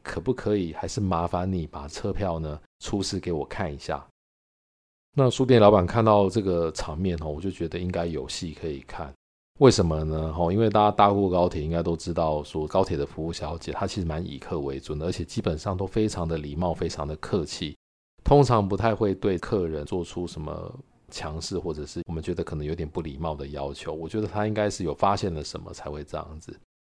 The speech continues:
所以呢，当然就是服务小姐就是再次的请这位在视讯的小姐呢，请她把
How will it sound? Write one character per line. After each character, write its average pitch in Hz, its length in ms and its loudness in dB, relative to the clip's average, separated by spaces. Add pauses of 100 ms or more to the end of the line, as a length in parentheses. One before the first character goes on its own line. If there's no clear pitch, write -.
(540)
所 - 180 4
以 147 100 10
呢， 107 200 8
当 117 120 8
然 117 60 6
就 110 140 8
是 110 60 8
服 107 180 0
务 107 60 4
小 98 180 2
姐 87 140 -2
就 95 120 -2
是 92 140 -2
再 113 240 4
次 101 220 -2
的 90 100 0
请 78 300 -8
这 104 120 -4
位 98 80 0
在 95 140 0
视 95 240 -4
讯 87 180 -4
的 78 120 -4
小 76 240 -6
姐 85 160 -8
呢， 90 120 -12
请 - 160 -10
她 85 280 -6
把 - 280 -8